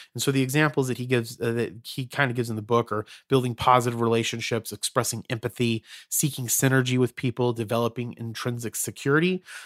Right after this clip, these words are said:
Because when we have those relationships with people, it allows us to process our feelings and be able to share those with other people, or to share that joy, or to have advice, or whatever the case is.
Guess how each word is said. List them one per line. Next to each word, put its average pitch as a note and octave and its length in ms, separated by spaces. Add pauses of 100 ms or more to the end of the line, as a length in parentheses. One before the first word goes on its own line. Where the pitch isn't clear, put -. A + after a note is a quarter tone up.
(100)
Because C3+ 260
when C3+ 140
we C3 100
have D3+ 440
those C#3 260
relationships A#2+ 840
with G2+ 160
people, B2 520 (240)
it B2 120
allows B2 520
us A#2 240
to A#2 480 (500)
process C3 580
our A#2+ 100
feelings B2+ 420
and A#2 100
be A#2 60
able G#2+ 140
to G#2 60
share A2 300
those B2+ 200
with C3+ 80
other C#3 180
people, D3 380 (240)
or B2+ 140
to A#2 100
share B2+ 260
that A#2 240
joy, C3+ 460 (260)
or A#2+ 80
to A2+ 80
have A2+ 400
advice, C3+ 640
or B2+ 60
whatever A2+ 320
the F#2+ 80
case - 340
is. - 240